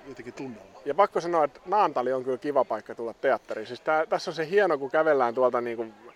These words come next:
Speaker 2: a-, ensin saadaan auto jonnekin ja sit lähdetään teatteriin. Sit käännytään takaisin autoon hakemaan ne liput, mitkä unohdettiin. Ja sit lähdetään kävelemään uuden ja kävellään pitkä matka Rantapulevardiin. Katsotaan, onko Sauli mökillä vai ei. Ja, äh,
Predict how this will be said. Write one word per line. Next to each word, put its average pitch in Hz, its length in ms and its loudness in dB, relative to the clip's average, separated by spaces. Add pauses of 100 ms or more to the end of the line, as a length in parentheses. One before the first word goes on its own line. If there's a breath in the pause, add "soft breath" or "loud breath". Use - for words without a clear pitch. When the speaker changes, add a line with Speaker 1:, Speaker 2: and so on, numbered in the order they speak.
(360 loud breath)
Speaker 2:
a-, 165 160 8
ensin 185 300 0
saadaan 143 280 6
auto 151 280 6
jonnekin 131 540 0
ja 113 140 2
sit 160 180 -4
lähdetään 123 460 -2
teatteriin. 127 460 0
Sit 143 140 -8
käännytään 135 340 0
takaisin 139 360 2
autoon 131 320 2
hakemaan 113 380 -8
ne 117 80 -4
liput, 139 320 -2
mitkä 117 240 -6
unohdettiin. 127 580 -2
Ja 110 100 0
sit 143 160 -10
lähdetään 127 380 -4
kävelemään 117 400 0
uuden 135 220 2
ja 113 80 0
kävellään 143 360 0
pitkä 175 300 0
matka 127 280 -4
Rantapulevardiin. 117 920 -2
Katsotaan, 151 360 0
onko 120 120 -6
Sauli 151 340 2
mökillä 123 480 -4
vai 107 180 -6
ei. 123 300 0
Ja, 107 80 -4
äh, - 840 -18